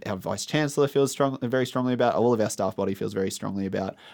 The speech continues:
And, uh, of course, we took part in the Respect Now Always campaign and, and we'll be continuing that work with White Ribbon to make sure that,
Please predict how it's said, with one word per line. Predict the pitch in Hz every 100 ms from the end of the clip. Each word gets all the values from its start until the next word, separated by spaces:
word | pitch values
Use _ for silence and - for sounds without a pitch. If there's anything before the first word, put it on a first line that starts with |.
| -
And, | 104 101 104
uh, | 98 98
of | 101
course, | - 104 107
we | 101
took | - 107
part | 101 98
in |
the | 98 98 98
Respect | 104 - 95
Now | 95 95
Always | 95 95
campaign | - 101 101 104 101
and, | 95 95
and | - 101 98 - -
we'll | 123 131
be | 131
continuing | 127 113 120 123 117 107
that | 101 98
work | 104 98
with | 107 101
White | 95 87
Ribbon | 98 104 98
to | 107
make | 104 104
sure | - 240
that, | 120